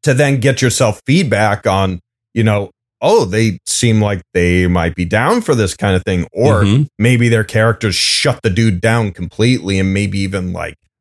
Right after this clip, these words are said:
Speaker 1: arrest him or something. And then it's like, "Okay, maybe crime story <laughs> is not the way to go with this campaign."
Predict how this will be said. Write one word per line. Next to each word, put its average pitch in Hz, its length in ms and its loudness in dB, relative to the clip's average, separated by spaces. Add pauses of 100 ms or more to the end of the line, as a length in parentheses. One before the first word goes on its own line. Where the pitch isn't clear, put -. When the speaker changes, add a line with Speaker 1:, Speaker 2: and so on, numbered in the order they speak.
Speaker 1:
arrest 110 500 0
him 90 200 4
or 87 140 2
something. 90 540 -2
And 85 280 -2
then 87 180 -2
it's - 140 -10
like, 80 180 -8
"Okay, 92 280 -6
maybe 85 420 -6
crime 78 340 -10
story 82 340 -8
<laughs> 120 40 -4
is 101 220 -2
not 80 200 -12
the 87 80 -12
way 85 120 -8
to 90 100 -8
go 139 240 2
with 90 160 -6
this 78 120 -20 (140)
campaign." 85 360 -18